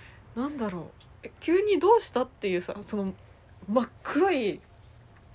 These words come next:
真っ黒い、なんかすごい絵画みたいな、もうほんと、えー、なんていうの、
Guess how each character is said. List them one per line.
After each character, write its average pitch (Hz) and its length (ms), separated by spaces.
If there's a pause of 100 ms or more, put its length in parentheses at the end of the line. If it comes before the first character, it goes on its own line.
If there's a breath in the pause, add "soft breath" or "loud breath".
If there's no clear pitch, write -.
(480 soft breath)
真 196 200
っ - 80 (100)
黒 392 420
い、 - 60 (880 loud breath)
な 240 120
ん 233 40
か 202 220
す - 160
ご 262 120
い 240 40
絵 285 260
画 233 120
み 202 100
た 185 120
い 185 80
な、 170 300 (180)
も 220 140
う - 20
ほ 269 120
ん - 40
と、 285 140 (460)
え 208 180
ー、 202 40
な 233 160
ん - 20
て 202 80
い - 20
う 170 40
の、 - 100